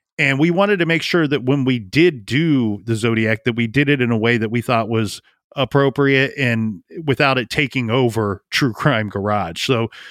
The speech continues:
we did a five-part series in March, and I was very happy with the way that it turned out. I was super excited going into it for a number of reasons. It's a case that's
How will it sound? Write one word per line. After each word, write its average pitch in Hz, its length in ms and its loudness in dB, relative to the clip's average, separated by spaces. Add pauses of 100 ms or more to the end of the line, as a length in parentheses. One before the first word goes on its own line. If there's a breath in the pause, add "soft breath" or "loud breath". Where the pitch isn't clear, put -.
(160 loud breath)
we 151 120 2
did 190 160 4
a - 60 -2
five-part 160 720 0
series 123 600 0
in 123 160 -2
March, 104 640 -4 (560)
and 131 180 2
I 143 140 2
was 127 240 0
very 156 340 0
happy 139 340 0
with 127 180 -2
the 127 60 -2
way 123 200 0
that 117 160 -2
it 104 100 -8
turned 127 300 -2
out. 120 200 2
I 117 60 2
was 110 160 -2
super 151 340 -2
excited 123 480 0
going 113 440 0
into 151 480 2
it 151 200 0
for 127 220 0
a 113 40 0
number 123 340 0
of 120 100 -4
reasons. 135 420 -2
It's 110 120 -6
a 117 60 -4
case 123 360 -2
that's - 380 -2